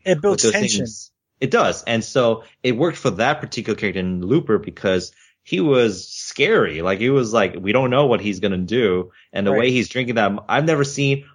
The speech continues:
Speaker 2: water being drank in such a
Speaker 1: It's
Speaker 2: sinister way.
Speaker 1: <laughs>
Speaker 2: So
Speaker 1: Yeah, it's, it's just like, um, No Country for Old Men. Um,
Speaker 2: Ah, yes.
Speaker 1: uh, jeez, what's his name?
Speaker 2: Uh,
Speaker 1: Well, anyway,
Speaker 2: Javier,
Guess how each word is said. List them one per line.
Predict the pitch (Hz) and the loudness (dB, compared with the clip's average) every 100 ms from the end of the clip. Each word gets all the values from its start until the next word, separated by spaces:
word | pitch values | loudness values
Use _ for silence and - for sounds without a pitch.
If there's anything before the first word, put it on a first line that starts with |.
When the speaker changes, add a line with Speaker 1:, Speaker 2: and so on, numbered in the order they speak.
| _ | _
Speaker 2:
water | 90 90 117 131 | -10 0 2 2
being | 107 113 113 | 2 0 0
drank | 98 107 110 | 0 0 0
in | - | -6
such | - 131 131 | -4 -2 0
a | |
Speaker 1:
It's | 110 | -2
Speaker 2:
sinister | - 120 123 - - 95 | -2 -2 0 -2 0 2
way. | 95 107 87 | 2 2 2
Speaker 1:
<laughs> | - 160 147 | -2 -2 -2
Speaker 2:
So | 220 | 0
Speaker 1:
Yeah, | 190 160 | 2 2
it's, | 208 208 - | 0 -2 -2
it's | 220 - | -4 0
just | 247 - | -2 0
like, | 233 208 208 | 0 0 2
um, | 196 | 0
No | 175 190 | 2 0
Country | - 202 170 185 | 0 -2 -2 -4
for | - | -2
Old | 170 170 156 | 0 0 0
Men. | 151 175 151 139 - | 2 2 2 0 -4
Um, | 147 143 135 131 | 0 4 4 2
Speaker 2:
Ah, | 120 87 101 90 | -4 0 0 -2
yes. | 123 135 127 | -2 0 0
Speaker 1:
uh, | 233 | -2
jeez, | - 185 160 131 | -4 0 0 0
what's | 170 - | -2 0
his | 175 139 | -4 -2
name? | 165 143 | -4 0
Speaker 2:
Uh, | 113 | 2
Speaker 1:
Well, | 107 101 | 2 2
anyway, | 208 180 | 0 0
Speaker 2:
Javier, | 165 147 | 0 0